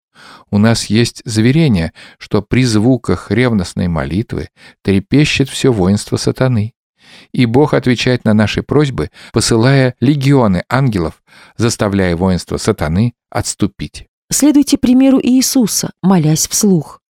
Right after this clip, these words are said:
Speaker 2: Сначала это может быть немного сложно, но со временем Дух Святой приведет вас к богатому опыту.
Speaker 1: Молитесь вместе.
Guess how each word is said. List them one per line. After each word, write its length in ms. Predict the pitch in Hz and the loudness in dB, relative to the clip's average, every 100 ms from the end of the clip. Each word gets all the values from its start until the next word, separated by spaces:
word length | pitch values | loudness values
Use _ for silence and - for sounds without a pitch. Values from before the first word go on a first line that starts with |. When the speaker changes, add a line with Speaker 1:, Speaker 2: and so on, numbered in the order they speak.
| - _ | -20 _
Speaker 2:
Сначала 500 | - 214 - 294 285 | 0 2 2 2 2
это 160 | 214 | 4
может 260 | 247 269 254 | 2 2 2
быть 180 | 233 - | 2 2
немного 340 | 262 262 247 | 4 4 2
сложно, 560 | 254 269 240 156 147 - - - - | 2 2 2 2 -4 -8 -18 -8 -2
но 100 | 208 | 2
со 160 | 175 | 2
временем 500 | 160 233 240 175 156 | 2 2 4 2 2
Дух 220 | 175 220 | 2 0
Святой 460 | - 170 185 269 277 | 0 -2 2 0 0
приведет 480 | 262 247 240 302 294 | 2 2 4 2 2
вас 280 | 254 240 - | 2 2 -2
к 80 | - | 0
богатому 600 | 214 196 175 165 180 180 | 0 2 2 2 2 2
опыту. 520 | - 185 - - - - _ _ _ _ _ _ _ _ | 0 -2 -2 -6 -12 -14 _ _ _ _ _ _ _ _
Speaker 1:
Молитесь 580 | - 120 135 165 - - | 0 2 2 0 -4 -2
вместе. 640 | 123 113 82 - - 78 | 0 0 -2 -6 -14 -16